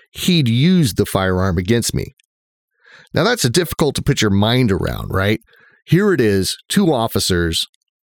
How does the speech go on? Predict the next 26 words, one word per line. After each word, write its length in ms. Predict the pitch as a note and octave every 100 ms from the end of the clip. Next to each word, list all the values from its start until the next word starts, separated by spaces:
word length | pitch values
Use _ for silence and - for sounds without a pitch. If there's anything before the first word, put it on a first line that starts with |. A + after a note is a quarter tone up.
| _ _ -
in 180 | D3 D#3+
a 80 | D#3+
neighborhood 460 | D3 C3+ A2+ A2
in 80 | G#2+
Chicago 640 | - F#2+ F2 F2+ F2 F2+ - _ _ _ - F2 E2+
doing 360 | G2+ D#3 G3+ G#3
a 60 |
drug 360 | D#3 B2+ G2+ D#2+
bust. 400 | F2 E2 - - _ _ _ _ _ -
They 140 | G2+
have 240 | A2+ D#3
the 80 | D3+
drugs, 480 | C3+ B2 A2+ G#2+ -
and 160 | - F#2+
a 60 |
mob 340 | F2+ G2 C#3 E3
surrounds 500 | - C#3+ A2+ G#2+ F#2
them. 200 | F2+ F2 - - - - - -
And, 420 | D3 C#3+ C#3+ C3+
um, 380 | - C3+ C3 B2 - _ _ _ _ _ - - - - _
I 140 | D3+ E3+
was 200 | D#3+ C#3
reading 260 | G3 A3+
through 160 | G3+ E3
this 160 | A#2 G2+
article, 480 | A2 F2+ - B1